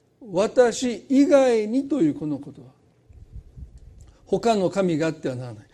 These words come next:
この「私以外に」という言葉がですね、ヘブル語ではですね、アルパーナイという言葉、これはあんまり使わないんですけど、それはね、並べるという意味なんですよ。ということは、この聖書の言葉をもう少し言語に近く言うと、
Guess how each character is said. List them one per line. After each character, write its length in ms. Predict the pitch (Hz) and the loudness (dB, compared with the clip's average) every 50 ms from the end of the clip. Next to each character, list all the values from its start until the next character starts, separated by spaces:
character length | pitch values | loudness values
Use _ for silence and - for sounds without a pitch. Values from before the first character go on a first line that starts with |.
| _ _ | _ _
こ 100 | - 196 | -4 -2
の 200 | 185 180 165 - - - _ - | 0 0 -2 -4 -8 -14 _ 0
「私 480 | 180 202 196 254 240 220 - - 226 | 0 2 4 4 2 2 2 -2 -4
以 220 | 208 233 294 285 302 | -2 2 4 6 6
外 240 | 349 302 277 247 | 6 6 6 4
に」 120 | 233 254 226 | 2 0 0
と 80 | - 208 | 0 0
い 40 | 180 | -2
う 40 | |
言 240 | - - 165 - 160 | -2 -2 -6 -6 -6
葉 120 | 147 131 113 | -6 -6 -8
が 120 | 123 117 | -10 -14
で 100 | 113 117 | -18 -18
す 100 | - - | -16 -12
ね、 200 | 190 226 311 302 - _ _ _ _ _ _ _ _ _ _ _ _ _ _ _ _ _ _ _ _ _ _ _ _ _ _ _ _ _ _ _ _ _ _ _ _ | -10 -10 -10 -10 -14 _ _ _ _ _ _ _ _ _ _ _ _ _ _ _ _ _ _ _ _ _ _ _ _ _ _ _ _ _ _ _ _ _ _ _ _
ヘ 180 | - - 240 247 | -8 -4 0 2
ブ 100 | 269 269 | 4 6
ル 120 | 285 285 | 6 6
語 120 | 285 285 262 | 6 6 6
で 80 | 254 | 6
は 100 | 214 180 | 6 4
で 100 | 156 147 | 4 0
す 60 | 123 160 | -2 -4
ね、 80 | 196 | -4
ア 200 | 190 - 233 240 | -2 0 2 2
ル 120 | 247 247 226 | 2 2 0
パ 260 | - 233 240 254 254 | -2 -2 -2 0 0
ー 20 | 247 | 0
ナ 160 | 247 240 220 | 0 0 0
イ 140 | 196 170 180 | 0 -2 -2
と 80 | - | -4
い 40 | 151 | -4
う 120 | 139 147 139 | -4 -6 -6
言 120 | 165 139 | -8 -8
葉、 100 | 143 143 | -8 -4
こ 80 | 143 233 | 0 0
れ 60 | 240 | 2
は 40 | 226 | 2
あ 40 | 233 | 2
ん 40 | 240 | 0
ま 60 | 233 | -2
り 60 | 233 | -2
使 120 | - - | 0 2
わ 80 | 254 254 | 2 2
な 80 | 240 208 | 2 0
い 60 | 185 | 0
ん 20 | |
で 80 | 165 143 | -2 -4
す 80 | - | -4
け 100 | - 180 | -2 -2
ど、 100 | 170 170 | -2 -2
そ 120 | - - 214 | -2 -4 -4
れ 80 | 208 | -4
は 100 | 208 202 | -4 -4
ね、 200 | 202 233 247 269 - - _ _ _ _ _ _ _ _ _ _ _ _ - | -4 -6 -6 -8 -10 -16 _ _ _ _ _ _ _ _ _ _ _ _ -8
並 420 | 151 185 240 269 285 285 285 277 | -4 -2 2 4 4 6 6 6
べ 100 | 277 285 | 4 4
る 120 | 294 285 - | 4 2 2
と 60 | 202 | 0
い 20 | |
う 0 | |
意 20 | 165 | -2
味 60 | 143 | -4
な 80 | 123 113 | -4 -8
ん 60 | 110 | -14
で 80 | - - | -20 -20
す 60 | - | -20
よ。 60 | _ _ _ _ _ _ _ _ _ _ _ _ _ _ _ _ _ _ _ _ _ | _ _ _ _ _ _ _ _ _ _ _ _ _ _ _ _ _ _ _ _ _
と 60 | - 277 | -2 2
い 60 | 285 | 4
う 20 | |
こ 0 | |
と 60 | 254 | 4
は、 60 | 233 - | 6 6
こ 120 | - 277 | 6 6
の 120 | 285 269 - | 6 6 6
聖 180 | 294 311 285 | 6 2 2
書 120 | 214 240 214 | 2 0 0
の 100 | 196 175 | 0 -2
言 240 | 180 208 196 208 175 | -4 -2 0 2 2
葉 120 | 165 175 | 2 2
を 220 | 208 185 160 156 | 2 0 0 0
も 160 | 269 233 269 277 | 2 2 2 2
う 40 | |
少 200 | 277 277 320 302 | 2 2 -2 -2
し 240 | 220 254 233 196 165 | -2 -2 -2 -2 -2
言 260 | 160 165 226 254 262 | -2 0 2 2 2
語 120 | 247 226 202 | 2 2 0
に 120 | 185 165 | -2 -4
近 240 | - - - 254 214 | -4 0 0 0 0
く 100 | - 190 | 0 -2
言 100 | 180 180 | 0 0
う 80 | 170 170 | 0 4
と、 300 | 226 233 220 170 - | 4 4 4 4 2